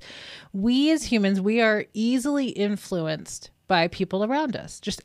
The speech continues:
everybody around us. Like, whatever people are saying, we can be easily influenced. And I'm one of them. I am one of those people that can,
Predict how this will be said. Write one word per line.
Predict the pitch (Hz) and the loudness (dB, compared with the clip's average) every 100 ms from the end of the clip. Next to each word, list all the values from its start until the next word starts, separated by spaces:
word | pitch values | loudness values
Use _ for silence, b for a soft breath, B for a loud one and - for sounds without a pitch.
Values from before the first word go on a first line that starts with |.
| - | -4
everybody | 233 254 254 190 160 | -2 0 0 0 0
around | 151 - - | -2 -6 -12
us. | - - | -16 -6
Like, | 196 190 | -2 2
whatever | 202 220 277 | 4 4 2
people | - 262 226 | -4 -4 0
are | 208 | 0
saying, | 185 202 202 | 2 0 2
we | 226 | 0
can | 240 269 | 0 0
be | 247 226 190 | 0 -2 -2
easily | 196 170 170 | -2 0 -2
influenced. | 156 160 139 131 - | -4 -6 -8 -10 -4
And | 208 | 2
I'm | 254 214 | 4 4
one | 165 170 | 2 2
of | 156 147 | 0 -4
them. | 139 135 - | -8 -8 -8
I | 175 | -2
am | 190 185 | 0 2
one | 202 | 2
of | 233 | 2
those | 226 220 | 0 -2
people | 214 190 190 | -6 -4 -2
that | 170 156 | 0 -2
can, | - 175 | -4 -6